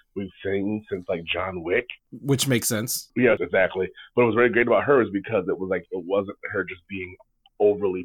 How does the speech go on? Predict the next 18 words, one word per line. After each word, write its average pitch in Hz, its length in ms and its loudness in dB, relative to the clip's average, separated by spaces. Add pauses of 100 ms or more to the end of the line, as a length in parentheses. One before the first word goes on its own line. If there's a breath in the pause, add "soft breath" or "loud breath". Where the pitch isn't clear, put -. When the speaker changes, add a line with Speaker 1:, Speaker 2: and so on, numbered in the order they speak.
Speaker 1:
powered. 98 380 2
It 85 120 -4
was 92 180 0
just 92 220 -4
like, 90 220 -2 (420 loud breath)
"I'm 117 140 0
gonna 143 140 4 (120)
fight 113 220 2 (160)
this 104 120 -4 (120)
way 104 120 0
because 95 300 -6
of 87 80 -12
my 92 120 -4
body 82 400 -2 (120)
type." 78 140 -4
And 90 100 -4
it 90 60 -4
was 87 100 -6